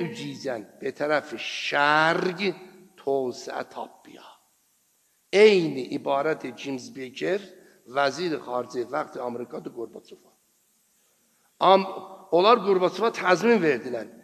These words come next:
Eyni ibarətləri budur, bir inç bir tərəfi şərqi gəlməyəcək.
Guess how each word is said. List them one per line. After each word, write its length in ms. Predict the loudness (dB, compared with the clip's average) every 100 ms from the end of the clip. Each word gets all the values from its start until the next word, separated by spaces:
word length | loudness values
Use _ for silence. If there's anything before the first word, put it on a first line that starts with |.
| -20 _ _
Eyni 300 | 2 2 2 2
ibarətləri 580 | 2 2 0 0 0
budur, 220 | 0 -2 -4 -2
bir 240 | -4 -2
inç 580 | 0 2 4 2 -2 -8 -8 -10 -4
bir 120 | -4
tərəfi 320 | 0 0 0
şərqi 380 | -2 -2 -2 -4
gəlməyəcək. 800 | -6 -6 -10 -14 -14 -16 -16 _